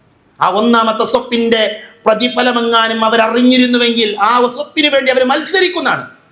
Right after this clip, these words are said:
അവർ മത്സരിക്കുന്നു. മത്സരിക്കുക മാത്രമല്ല, അവർ മത്സരിച്ച് എന്ത് ചെയ്യും? അവര് ഒടുവിൽ തീരുമാനം കണ്ട് നറുക്കിട്ടിട്ട് തീരുമാനിക്കുന്ന അവസ്ഥ ഉണ്ടാകുന്ന ആരാ പഠിപ്പിച്ചത്? പ്രവാചകൻ സല്ലല്ലാഹു അലൈഹി വസല്ലം. എന്തുകൊണ്ടാണ് സംഭവിക്കണത്?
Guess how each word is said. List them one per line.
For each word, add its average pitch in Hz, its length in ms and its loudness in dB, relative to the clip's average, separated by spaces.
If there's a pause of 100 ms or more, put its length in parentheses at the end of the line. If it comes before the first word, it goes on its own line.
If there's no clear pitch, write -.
(120)
അവർ 202 140 0
മത്സരിക്കുന്നു. 170 680 -8 (1040)
മത്സരിക്കുക 359 520 0
മാത്രമല്ല, 285 460 0 (360)
അവർ 254 160 2
മത്സരിച്ച് 254 680 0
എന്ത് 240 120 -2
ചെയ്യും? 220 220 0
അവര് 254 340 0 (260)
ഒടുവിൽ 240 340 0
തീരുമാനം 240 540 -2
കണ്ട് 220 240 -2
നറുക്കിട്ടിട്ട് 254 580 -2
തീരുമാനിക്കുന്ന 220 520 -2
അവസ്ഥ 180 260 -4
ഉണ്ടാകുന്ന 175 500 -2 (120)
ആരാ 185 140 0
പഠിപ്പിച്ചത്? 185 500 -4
പ്രവാചകൻ 170 720 -4
സല്ലല്ലാഹു 165 520 -4
അലൈഹി 240 220 -6
വസല്ലം. 247 560 -6 (1040)
എന്തുകൊണ്ടാണ് 214 380 0
സംഭവിക്കണത്? 185 380 0